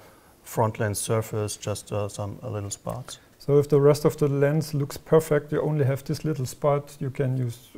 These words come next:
Speaker 2: Q-tip. So you don't have to touch the whole lens. But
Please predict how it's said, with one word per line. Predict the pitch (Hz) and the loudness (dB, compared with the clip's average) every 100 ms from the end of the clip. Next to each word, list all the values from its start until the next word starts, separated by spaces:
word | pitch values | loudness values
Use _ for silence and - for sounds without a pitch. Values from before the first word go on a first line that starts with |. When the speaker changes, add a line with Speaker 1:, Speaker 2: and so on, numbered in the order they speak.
| - | -20
Speaker 2:
Q-tip. | - 113 - 113 143 - - _ _ _ - | -12 -10 -8 -10 -12 -16 -20 _ _ _ -14
So | 131 135 | -8 -6
you | |
don't | 147 131 | -2 -2
have | 127 - | -2 -4
to | |
touch | 131 131 - | -2 -4 -2
the | 127 | -4
whole | 120 | -2
lens. | 107 107 110 - - - - - - - - - - _ _ | -2 -6 -8 -14 -20 -20 -20 -20 -20 -20 -20 -20 -20 _ _
But | 131 | -6